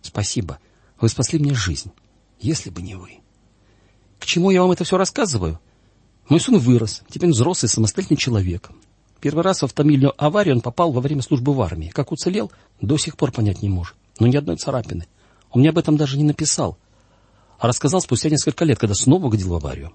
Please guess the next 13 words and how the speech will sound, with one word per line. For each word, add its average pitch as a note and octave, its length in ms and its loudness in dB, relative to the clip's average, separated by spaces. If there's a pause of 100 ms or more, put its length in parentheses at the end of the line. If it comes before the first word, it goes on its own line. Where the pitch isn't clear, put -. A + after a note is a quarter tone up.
И - 60 2
вновь B2 320 4
невероятное B2 480 0
везение. G2+ 460 -4 (880)
Сын B2+ 220 0
приехал B2+ 340 0
домой, C3+ 280 2
какое-то A#2 380 -2
время A#2 260 2
ходил A#2+ 240 0
в A2+ 60 -2
своих A2+ 240 0
мыслях, C3+ 400 2